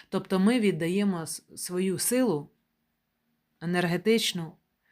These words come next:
так я скажу, в цілому, ми цим самим темним силам даєм силу. Розумієте?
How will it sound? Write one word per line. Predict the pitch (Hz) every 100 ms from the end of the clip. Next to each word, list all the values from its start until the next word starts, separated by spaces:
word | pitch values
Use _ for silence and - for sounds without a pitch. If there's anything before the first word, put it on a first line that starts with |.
| _ _ _ _ _ _ _ _ _ _ _ _ _ -
так | 165 165
я |
скажу, | - - 151 165 160
в | 151
цілому, | 185 180 170 147 135 _ _ _ _ _ -
ми | 165 190 240
цим | 226 214 214 196 - -
самим | - 220 202 170 - _ _ _ _ _ _ -
темним | 208 190 180
силам | 165 240 226 170
даєм | 160 170 185 165
силу. | - 180 151 147 - _ _ _ _ _ _ _ -
Розумієте? | 180 180 180 196 196 151